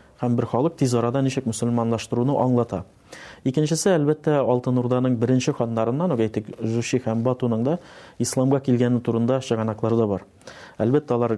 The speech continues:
килүе, э, ачык мәсьәлә кала. Әмма менә Бәркә хан, икенче ханы инде Алтын Урданың, ул инде мөселман була, һәм аның, э, хәтта үзенең мөселман,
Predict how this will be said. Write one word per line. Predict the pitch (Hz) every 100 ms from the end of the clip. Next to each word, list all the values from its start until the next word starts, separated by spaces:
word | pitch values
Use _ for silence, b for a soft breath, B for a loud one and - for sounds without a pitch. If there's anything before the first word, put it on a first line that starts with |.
| -
килүе, | - 117 117 113 107
э, | - - - - 110 - - - 117
ачык | - -
мәсьәлә | 190 - 113 104
кала. | 101 101 - _ _ _ _ _ _ -
Әмма | 135 131
менә | 123 120 113 B B B
Бәркә | 120 113 202
хан, | 196 113 - -
икенче | 110 127 113 110
ханы | 107 104
инде | 101 104
Алтын | 101 - 104
Урданың, | 101 95 85 - B B B B
ул | 147 180
инде | 151 156
мөселман | 131 135 120 110 107
була, | 160
һәм | 165 120 117
аның, | 131 156 -
э, | - 117 113 110
хәтта | 120 - - 151
үзенең | 117 123 131 117
мөселман, | - 120 123 117